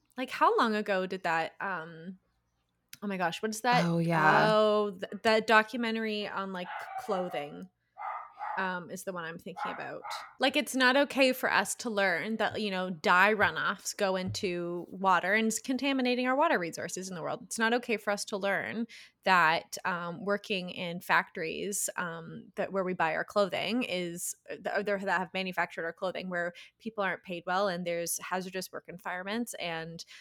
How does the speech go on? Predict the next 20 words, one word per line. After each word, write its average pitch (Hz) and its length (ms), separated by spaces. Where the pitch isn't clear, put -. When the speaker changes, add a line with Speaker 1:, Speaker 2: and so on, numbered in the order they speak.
Speaker 1:
um, 165 440
we 196 140
know 175 240
that, 170 280
you 185 140
know, 170 80
our 180 160
clothing 196 380
is 202 120
made 233 140
out 240 100
of 240 140
plastic 262 360
and 269 120
doesn't 285 320
fucking 294 340
rot. 294 240
And 160 100
when 180 120
we 190 140